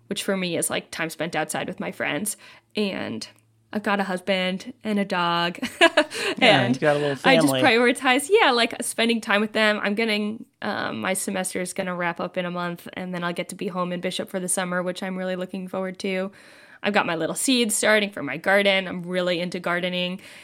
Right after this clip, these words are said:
Speaker 1: And yeah, I feel like just kind of learning new things and at the same time really trying to focus on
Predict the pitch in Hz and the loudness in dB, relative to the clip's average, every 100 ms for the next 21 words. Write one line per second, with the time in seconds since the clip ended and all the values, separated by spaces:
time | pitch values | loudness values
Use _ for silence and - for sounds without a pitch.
0 | - - - 208 214 208 202 202 202 - | -20 -20 -8 -2 0 0 -2 -4 -4 -8
1 | - - _ _ - 202 254 165 - 254 | -16 -20 _ _ -6 4 4 4 0 0
2 | 294 349 330 - 214 220 208 - _ _ | 2 0 -6 -2 0 0 -2 -6 _ _
3 | _ _ _ _ _ _ _ _ _ _ | _ _ _ _ _ _ _ _ _ _
4 | 220 214 214 214 208 202 196 190 208 190 | 0 2 4 2 2 2 2 0 2 2
5 | 190 185 - 208 185 180 - 175 175 180 | 0 -4 -2 0 0 -2 -4 -4 -4 -2
6 | 170 170 180 170 165 180 165 - 165 165 | -2 -2 0 0 -2 -2 -4 -4 -4 -4
7 | - 185 127 156 185 | -4 -2 -2 -4 -6